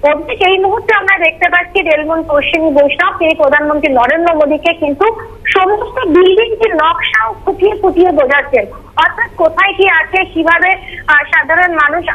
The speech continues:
আসবেন, তারা কিভাবে, আহ, রাম মন্দির অবধি পৌঁছাবেন, কিভাবে তারা বেরোবেন, বা ভিতরে কি কি সুবিধা দেওয়া আছে, কোথায় বিশ্রামাগার আছে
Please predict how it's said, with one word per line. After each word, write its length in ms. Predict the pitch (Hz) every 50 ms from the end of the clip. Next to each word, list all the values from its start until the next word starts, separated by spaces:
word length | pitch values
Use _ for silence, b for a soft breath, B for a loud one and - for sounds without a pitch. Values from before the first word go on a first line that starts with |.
| 247
আসবেন, 460 | 262 269 254 - 302 285 330 349 359
তারা 520 | 349 - - - - - 339 311 330 349 359 -
কিভাবে, 380 | 359 359 349 359 370 370 392 403
আহ, 360 | 392 359 - - 262 262 269
রাম 300 | 277 285 294 294 311 302
মন্দির 360 | 320 330 330 330 339 330 320
অবধি 200 | 311 - - 339
পৌঁছাবেন, 560 | - - 294 285 285 - 339 320 339 349 339
কিভাবে 360 | 339 330 294 311 311 302 320
তারা 240 | 311 311 294 294 294
বেরোবেন, 460 | 247 240 247 247 285 302 285 349 381 381 B B B B B
বা 180 | 285 370 392 -
ভিতরে 420 | 285 302 349 370 403 453 440 403
কি 180 | - - 381 427
কি 240 | 415 453 466 427 -
সুবিধা 340 | 381 330 311 349 359 359 339
দেওয়া 220 | 349 330 330 330
আছে, 220 | - 330 330 403
কোথায় 360 | 370 - 320 311 - 349 339 294
বিশ্রামাগার 640 | 277 294 - - 330 311 302 320 320 311 320 320
আছে 280 | 320 320 320 349 359 370